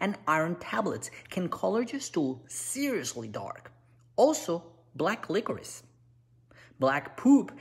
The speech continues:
can sometimes signal blood in your gut, which is something to worry about. This has to do with the way the blood is processed and broken down in your stomach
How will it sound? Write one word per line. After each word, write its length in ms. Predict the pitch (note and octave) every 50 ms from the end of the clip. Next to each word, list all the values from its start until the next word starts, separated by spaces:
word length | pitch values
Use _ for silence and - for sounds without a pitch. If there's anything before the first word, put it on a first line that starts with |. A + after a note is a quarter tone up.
| - - -
can 140 | - A3+
sometimes 460 | A3+ - - A#3+ B3+ B3 D4 C#4 C4 -
signal 340 | - A3+ G#3 G3+ G3+ G3+
blood 640 | G3 D3+ A#2 C3 C#3 C#3 C#3+ F3 G#3+ A3+ F#3+ C3+ A#2 - -
in 140 | C#3 C3 C3
your 120 | B2+ A#2+
gut, 420 | A#2 A2+ D#3+ B2 G#2 - - - - - - - _ _ _ _ - - - -
which 120 | C3 A#2+
is 140 | C#3+ C#3 -
something 400 | - - F3+ A3 A3 - A#2 G#2+
to 80 | A2
worry 300 | A2+ A#2 B2+ D3 D#3+ D3+
about. 280 | A#2+ - - - - - - - _ - - - - - - - - -
This 220 | D3+ F3+ G3+ -
has 340 | - - F#3+ F3+ G3 - -
to 80 | -
do 240 | G#3 F#3 C#3 B2+ B2+ - - - -
with 100 | - D3
the 100 | - D#3
way 380 | C3+ C#3 D3 E3 F#3+ G#3+ A#3+ A#3+
the 100 | F#3 D#3
blood 380 | B2+ B2+ - D3+ E3 G3 G3+
is 100 | F#3 -
processed 680 | - - - - - F#3+ G3 G3 A3+ A3+ - - A#2 -
and 200 | C3+ C3 B2+ A2+
broken 400 | B2 C#3 D#3+ F3+ G3+ G3 A3+ A3
down 220 | G3+ F3+ E3 D3+ D3
in 100 | C#3+ C3+
your 60 | A#2
stomach 520 | - - - - A#3 A#3+ A#3 E3+ - -